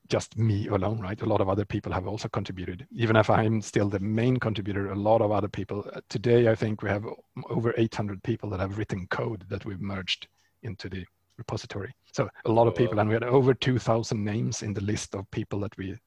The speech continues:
Speaker 1: say thanks to because they filed bugs or written documentation or whatever, or written code. So a lot of people have helped out. And, um, so, so it just has been working. It, it worked fine to have it as a spare time project too. I was employed by Mozilla, started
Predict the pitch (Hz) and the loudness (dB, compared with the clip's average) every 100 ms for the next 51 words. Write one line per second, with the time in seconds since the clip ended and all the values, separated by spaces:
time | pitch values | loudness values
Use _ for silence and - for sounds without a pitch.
0 | _ _ - 117 92 120 113 - - 95 | _ _ -8 -6 -4 -4 -4 -8 -12 -12
1 | 101 95 - 90 - - - 98 92 87 | -12 -12 -8 -10 -10 -18 -8 -6 -6 -4
2 | 92 95 92 104 92 - _ _ _ - | -6 -6 -10 -12 -12 -14 _ _ _ -6
3 | 104 95 90 95 101 90 92 - 92 95 | -6 -4 -6 -6 -8 -6 -6 -6 -6 -10
4 | 95 92 90 92 120 113 101 98 - 85 | -10 -10 -10 -4 2 4 4 -2 -6 -8
5 | 85 - 90 - 131 156 175 156 117 107 | -10 -10 -12 -4 2 6 6 6 2 0
6 | 101 104 95 92 - 95 - - 139 127 | -2 -2 -4 -6 -6 -8 -8 -4 4 8
7 | 120 117 - _ _ _ _ _ _ - | 8 8 0 _ _ _ _ _ _ 4
8 | 170 147 - 180 156 175 - - 190 - | 6 6 2 0 0 -4 -8 -2 -2 -2
9 | - - 202 196 185 135 170 220 160 160 | -2 0 4 6 6 6 4 4 2 0
10 | - - 156 208 - - - - 131 147 | -2 0 4 4 4 -8 -4 2 4 4
11 | 160 147 131 131 113 123 110 - - 107 | 4 6 6 6 6 4 2 -4 0 2
12 | 123 107 107 104 - 127 - 131 127 120 | 2 0 -2 -2 -2 -2 2 6 6 4
13 | _ - 123 139 - 127 123 120 131 120 | _ 0 4 4 6 8 8 8 10 12
14 | 117 113 117 110 113 120 131 - 120 117 | 12 10 8 8 8 10 8 6 4 4
15 | 113 | 2